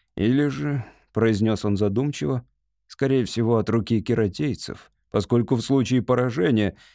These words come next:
вам потребуется козёл отпущения». «Если вы повинны в измене», пролаял Хакатан, «вы умрёте как предатель. Если же нет, вашей смерти не будет необходимости. Кироту не нужны козлы отпущения».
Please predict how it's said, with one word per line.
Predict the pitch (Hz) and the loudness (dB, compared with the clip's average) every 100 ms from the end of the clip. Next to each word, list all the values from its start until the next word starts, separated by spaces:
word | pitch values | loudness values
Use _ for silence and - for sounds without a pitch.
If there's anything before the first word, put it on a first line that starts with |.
| _ _ | _ _
вам | 151 147 | 0 2
потребуется | 120 101 113 104 110 95 104 | 2 2 0 2 0 -2 -4
козёл | 139 107 110 101 | -4 -2 0 -2
отпущения». | 87 98 - - - - - - _ - | -4 -8 -10 -12 -14 -14 -20 -20 _ -2
«Если | 208 202 - 214 277 | 0 2 2 0 0
вы | 294 269 233 | 2 2 2
повинны | 240 254 226 202 220 233 | 2 2 2 2 2 4
в | 240 | 2
измене», | 185 175 160 151 202 233 - | 2 2 2 0 -2 -4 0
пролаял | 110 117 110 104 | 2 4 4 2
Хакатан, | - 113 127 123 196 202 127 - | 0 -2 -2 -2 -2 -2 -2 -6
«вы | - 180 220 208 | -2 2 4 4
умрёте | 214 214 220 226 214 214 | 2 2 4 2 2 0
как | 226 - | 0 0
предатель. | - 240 202 285 202 - 87 90 - - _ _ | 0 0 2 2 2 -2 -8 -8 -14 -20 _ _
Если | 285 262 254 | -2 0 2
же | 202 190 | 2 4
нет, | 151 151 208 | 4 2 0
вашей | 226 202 175 196 | 2 2 2 -2
смерти | - 175 170 185 | 0 0 0 0
не | 196 208 | 0 2
будет | 156 110 98 98 | 2 0 0 0
необходимости. | 131 123 - 131 87 55 - - - - | 0 0 0 -2 -2 -6 -12 -14 -16 -6
Кироту | - 180 175 220 175 - | 0 2 4 4 2 0
не | 139 180 | 0 2
нужны | 196 208 156 131 120 | 2 0 2 2 2
козлы | 104 147 135 170 | 2 0 2 0
отпущения». | 165 - 160 - 117 101 92 85 | 0 -2 -2 -2 -2 0 -2 -4